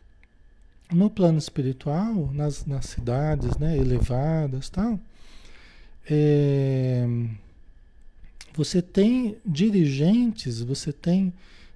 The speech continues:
governadores, né, responsáveis por cidades, instituições, que são indicados pelo alto. Eles não são eleitos pela população, eles são indicados das regiões mais elevadas.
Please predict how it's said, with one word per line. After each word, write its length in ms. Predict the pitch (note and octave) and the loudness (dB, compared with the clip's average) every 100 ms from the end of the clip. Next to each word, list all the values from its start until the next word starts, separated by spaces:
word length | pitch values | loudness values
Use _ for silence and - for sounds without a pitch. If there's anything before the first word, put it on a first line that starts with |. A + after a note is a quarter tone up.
| - | -8
governadores, 1300 | - D#3 D3+ C#3+ B2 G#2+ B2+ E3 F3 C#3+ A#2 A2+ A#2 | 0 2 4 2 0 0 2 4 4 2 -2 -6 -4
né, 260 | C3+ G#3 A3 | 0 0 0
responsáveis 840 | D#3+ - C#3 - D3+ D3+ C3+ B2+ | -4 -6 -6 -4 -2 -2 -2 -4
por 200 | - A#2+ | -8 -10
cidades, 920 | - C3+ A#2 A#2 C#3 C#3+ C3 A2+ A2 | -8 -8 -4 -2 -2 -2 -4 -4 -4
instituições, 880 | C3+ - B2 - A2 - G#3+ G#3 - - - - - - | -6 -6 -8 -6 -6 0 4 4 0 -12 -20 -20 -20 -4
que 120 | F#3 | -2
são 380 | - A3 A#3 A3 - | 0 2 2 0 -2
indicados 1120 | C4 D4+ C4 A#3 G#3+ - F#3 G3 G#3+ G3+ G#3 | 0 0 0 0 -2 -2 0 2 2 -2 -4
pelo 360 | - F3+ F3 D#3 | -4 0 2 2
alto. 500 | B2 A2+ - - - - - - - - - - - - - - - | 0 -2 -8 -16 -18 -20 -18 -20 -18 -20 -20 -20 -20 -20 -20 -12 -4
Eles 140 | C#3+ | 0
não 100 | D#3 | 0
são 240 | D3 F#3 G3 | 2 2 4
eleitos 680 | D#3+ C3 C#3+ C#3 - - | 4 4 4 2 -4 -14
pela 280 | - C3+ B2+ | -8 -4 -4
população, 640 | - B2 - A#2 - - A2+ | -4 -6 -6 -6 -8 -8 -6
eles 180 | B2 | -6
são 180 | - C#3+ | -4 2
indicados 960 | E3 E3 F3 - E3+ E3+ G3 G3+ G#3+ G3+ | 2 2 0 -2 -2 0 0 0 -2 0
das 220 | E3 D#3+ | 0 0
regiões 580 | E3+ D#3+ C#3+ C#3+ D3 C#3+ | 0 -2 -2 -2 0 -2
mais 300 | C#3+ C#3 C#3 | -2 -2 0
elevadas. 840 | C#3+ D#3 C#3 B2+ B2 A#2+ - - | 0 0 -2 -4 -6 -10 -14 -18